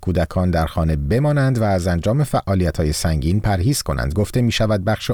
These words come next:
عمده‌ای از آلودگی هوا به دلیل مازوت سوزی در نیروگاه‌های برق است. بهمن ماه امسال، مسعود پزشکیان، رئیس جمهور ایران، اذعان کرد که: «دلمان نمی‌خواست مازوت بسوزانیم، اما به گفتهٔ او، به دلیل اشتباه محاسباتی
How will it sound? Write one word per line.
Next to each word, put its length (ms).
عمده‌ای 520
از 200
آلودگی 500
هوا 440
به 140
دلیل 360
مازوت 440
سوزی 400
در 260
نیروگاه‌های 800
برق 360
است. 280
بهمن 340
ماه 200
امسال، 460
مسعود 400
پزشکیان، 640
رئیس 240
جمهور 340
ایران، 320
اذعان 380
کرد 280
که: 120
«دلمان 420
نمی‌خواست 560
مازوت 360
بسوزانیم، 560
اما 160
به 80
گفتهٔ 300
او، 320
به 140
دلیل 340
اشتباه 520
محاسباتی 840